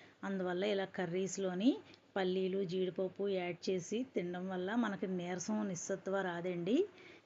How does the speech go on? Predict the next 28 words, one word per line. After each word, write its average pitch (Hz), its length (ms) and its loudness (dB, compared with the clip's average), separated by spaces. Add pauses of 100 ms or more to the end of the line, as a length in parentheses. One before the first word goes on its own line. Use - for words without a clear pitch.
(140)
ఈ 208 40 0 (120)
కర్రీ, 190 340 0 (520)
ఈ - 20 2 (160)
ఫ్రై 190 180 0 (120)
ఉంది 202 220 -2
కదండి, 180 360 0
అరటికాయ 185 360 0 (120)
ఫ్రైని 190 360 0 (300)
దీపావకాయతో 196 680 0 (100)
తింటే 180 240 0 (140)
చాలా 175 240 0 (100)
టేస్టీగా 185 460 2 (100)
ఉంటుందండి. 170 560 0 (500)
కూరలో 190 400 2
మనం 190 200 -2 (240)
వెల్లుల్లిపాయలు 196 680 4 (120)
చితక్కొట్టి 190 500 -2
వేసుకున్నాం 185 600 0
కదా, 180 180 0 (580)
బాగా 175 300 0 (140)
ఉడికి 185 280 2 (220)
తొక్క 190 300 2
సపరేట్ 190 440 0
అయిపోయి 180 460 0 (440)
ఎంత 175 220 -2
బాగుందో 175 360 -2 (100)
చూడండి 185 400 -2
వెల్లుల్లిపాయి. 170 680 2